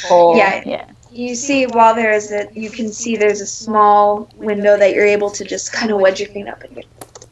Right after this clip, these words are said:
Speaker 2: and it pops free and it just, but yeah, you're able to open the window.
Speaker 1: Okay, I'm gonna sit in the chair and flick through the journal.
Speaker 2: Okay.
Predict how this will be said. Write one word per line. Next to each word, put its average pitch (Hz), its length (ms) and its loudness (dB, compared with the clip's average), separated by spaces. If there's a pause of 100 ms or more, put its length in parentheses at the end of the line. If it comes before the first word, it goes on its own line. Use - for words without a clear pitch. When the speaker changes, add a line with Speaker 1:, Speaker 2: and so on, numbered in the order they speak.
(500)
Speaker 2:
and 208 80 -12
it - 120 -12
pops - 400 -4
free 190 160 -6
and 185 100 -12
it - 60 -14
just, - 280 -16 (1120)
but 110 120 0
yeah, - 220 -6 (440)
you're 208 100 0
able 190 120 -4
to 190 80 -2
open 208 200 -10
the 202 60 -12
window. 202 260 -12 (1700)
Speaker 1:
Okay, 254 280 4
I'm 240 140 2
gonna 240 160 4
sit 220 220 2
in 220 120 2
the 214 80 4
chair 202 380 2 (120)
and 196 220 -2
flick - 180 -2
through 190 380 2
the 185 100 -4
journal. 190 420 -2 (640)
Speaker 2:
Okay. 254 240 -10